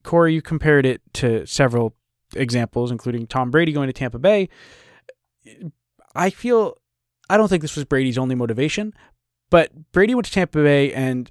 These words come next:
showed that his success on the Patriots wasn't just because of his team. It was him. You know, at le-,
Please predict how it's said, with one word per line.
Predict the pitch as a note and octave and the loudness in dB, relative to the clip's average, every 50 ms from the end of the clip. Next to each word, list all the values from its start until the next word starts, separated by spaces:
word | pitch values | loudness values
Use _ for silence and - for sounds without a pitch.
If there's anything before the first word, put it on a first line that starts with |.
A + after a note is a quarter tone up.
| _ - | _ -10
showed | - - - - D3 C#3 C#3 C#3 C3+ B2+ A#2+ - | -8 -4 0 2 2 2 2 2 0 -2 -6 -10
that | B2+ B2 C3 B2+ B2 - - | -6 -4 -2 -2 -2 -4 -4
his | - D3+ C#3 | -6 -6 -4
success | - - C#3+ - - G#3+ A3+ - | -2 -4 -4 0 2 2 2 2
on | A3 F#3+ | 0 -2
the | E3+ | -2
Patriots | - - D#3 C3 - D3 C#3 - - - | -2 -2 -2 -2 0 -2 -2 -4 -6 -10
wasn't | G2+ G#2 A#2 C#3 D3+ - E3 D#3 - - _ _ A2+ G#2+ | -10 -2 2 2 4 4 2 0 -2 -6 _ _ -14 -6
just | - B2+ C3 C#3 C#3+ - - | -2 0 2 2 0 -2 -2
because | - C3 - - A#2+ A2 | -4 -2 -2 -2 -2 -2
of | A2 F#2 | -4 -6
his | G2+ - | -8 -6
team. | - - G3 C#3+ F#2 C2 - - - - - _ _ _ _ - | -4 -2 -2 -2 -4 -6 -12 -20 -20 -20 -20 _ _ _ _ -2
It | C#3+ | -2
was | C#3 B2+ | 0 0
him. | A2 C#3+ D#3 A2 - - - - _ _ | 2 2 0 0 -2 -8 -18 -20 _ _
You | C#3+ C3+ | -4 -2
know, | C3 C3+ | -2 0
at | C3 C3 | 0 2
le-, | D#3+ E3 C#3+ G2+ A2 | 2 2 0 0 -6